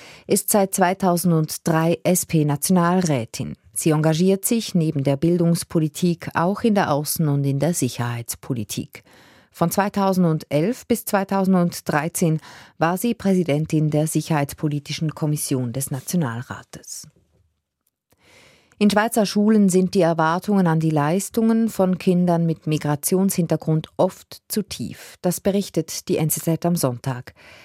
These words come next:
Sie bezieht sich auf eine neue Studie der Fachhochschule Nordwestschweiz. Lehrer würden von Kindern mit ausländischen Wurzeln sowohl in Mathematik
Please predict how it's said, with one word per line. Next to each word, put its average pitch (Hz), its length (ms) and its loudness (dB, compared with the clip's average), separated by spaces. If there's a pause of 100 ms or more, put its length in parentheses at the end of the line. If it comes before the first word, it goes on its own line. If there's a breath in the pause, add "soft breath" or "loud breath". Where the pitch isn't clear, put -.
(140 loud breath)
Sie - 160 -2
bezieht 226 380 0
sich 247 280 0
auf 190 220 0
eine 180 360 2
neue 175 420 2
Studie 185 560 0
der 147 180 0
Fachhochschule 180 680 0
Nordwestschweiz. - 1080 -4 (240)
Lehrer 240 460 2
würden 214 260 2
von 196 280 0
Kindern 196 400 2
mit 131 180 -4
ausländischen 147 680 0
Wurzeln 202 500 0 (320 loud breath)
sowohl 214 420 2
in 196 140 2
Mathematik 156 720 0